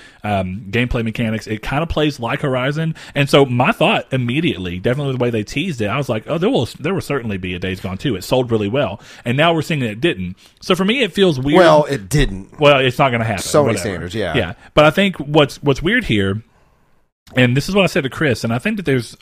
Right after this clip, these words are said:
Speaker 1: arguments on both ways. You could say that. But I think that leveraging an I P that has already garnered a lot of goodwill by being fixed in the long run and get a, gotten a lot of fans recently and was profitable, there's no reason not to let them continue, pitch the second game,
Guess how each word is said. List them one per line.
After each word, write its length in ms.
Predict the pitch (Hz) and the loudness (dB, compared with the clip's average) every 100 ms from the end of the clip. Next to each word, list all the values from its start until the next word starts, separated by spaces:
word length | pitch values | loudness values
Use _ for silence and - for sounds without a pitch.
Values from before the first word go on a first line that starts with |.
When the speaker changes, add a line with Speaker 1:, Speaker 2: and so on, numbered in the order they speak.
| _ | _
Speaker 1:
arguments 340 | 143 165 165 143 | 0 0 0 0
on 100 | 127 | 2
both 220 | 117 110 | 2 0
ways. 220 | 90 90 | -4 -6
You 60 | 113 | -6
could 100 | - | -6
say 160 | 98 | -6
that. 240 | 87 82 104 | -6 -6 0
But 80 | |
I 100 | 127 | 0
think 300 | 139 196 190 | 0 0 0
that 260 | - 156 127 127 - - - | 2 2 0 -8 -20 -16 -2
leveraging 480 | 110 151 185 185 170 | 2 4 4 0 0
an 80 | |
I 160 | 131 135 | 0 -2
P 260 | - 131 120 | 0 -2 0
that 140 | 110 | 0
has 100 | 101 | 0
already 260 | 117 131 120 | 2 2 0
garnered 420 | 113 113 127 117 | -2 0 0 0
a 40 | |
lot 160 | 110 110 | 0 -2
of 80 | 104 | -2
goodwill 380 | 110 98 104 | -4 -2 -2
by 140 | 110 95 | -2 -2
being 220 | 104 101 | -2 -4
fixed 300 | - 107 - | -4 -6 -6
in 80 | 101 | -6
the 40 | |
long 200 | 104 110 | -4 -2
run 180 | 110 117 | -2 -2
and 160 | 104 101 | -2 -2
get 160 | 107 | -2
a, 100 | 104 | -4
gotten 260 | 104 113 117 | -4 -4 -2
a 60 | |
lot 160 | 110 107 | -2 -2
of 60 | 98 | -4
fans 380 | 120 107 107 | -6 -4 -4
recently 500 | 104 117 135 127 135 147 - - | -6 -6 -6 -6 -6 -8 -14 -4
and 280 | 123 165 151 | 0 0 -2
was 100 | - | 0
profitable, 640 | 143 143 123 98 95 95 - - | 0 2 0 -4 -6 -8 -16 -6
there's 160 | 127 127 | 0 2
no 120 | 156 | 2
reason 340 | 156 147 139 120 | 2 2 0 0
not 100 | 113 | 0
to 60 | |
let 180 | 110 110 | 0 0
them 160 | 113 107 | -2 -2
continue, 640 | 101 107 147 151 147 151 - - | -2 -2 0 0 0 0 -4 0
pitch 240 | 147 143 | 2 0
the 60 | 143 | -2
second 340 | 139 131 113 | 0 -2 -2
game, 320 | 117 110 113 | -2 0 -2